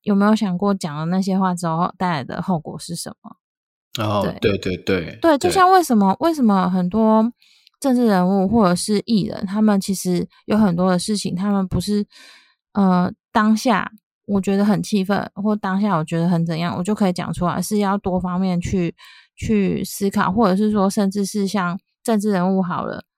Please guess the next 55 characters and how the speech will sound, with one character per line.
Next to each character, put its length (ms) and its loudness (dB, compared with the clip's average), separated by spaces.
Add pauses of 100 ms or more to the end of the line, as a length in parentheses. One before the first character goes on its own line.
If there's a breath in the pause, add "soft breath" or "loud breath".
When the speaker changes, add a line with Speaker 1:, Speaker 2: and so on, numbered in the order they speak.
(140)
Speaker 1:
他 120 -2
们 140 4
都 120 6
还 180 4
有 160 2
专 320 -2
业 140 2
的 100 0
团 260 0
队 140 2
在 240 0
帮 160 -4
他 100 4
们 220 2
做 180 2
一 60 2
些 300 -2 (320 loud breath)
形 200 0
象 240 2
公 220 0
关 260 -4
啊， 280 -4
然 120 -4
后， 460 2 (400 loud breath)
呃， 260 2
一 80 2
些 480 0 (140)
策 300 2
略 340 2
啊 260 -2
什 200 -6
么 140 -6
的。 220 -6
所 160 0
以 40 4
我 220 4
会 80 -4
觉 120 -2
得 100 2
说 200 0
为 180 2
什 80 0
么 260 -2 (360 soft breath)
会 100 0
需 120 -2
要 180 4
这 140 -2
样 160 2
子， 60 -6
就 140 -2
是 140 -4
因 120 2
为 180 2
其 180 -4
实 260 -4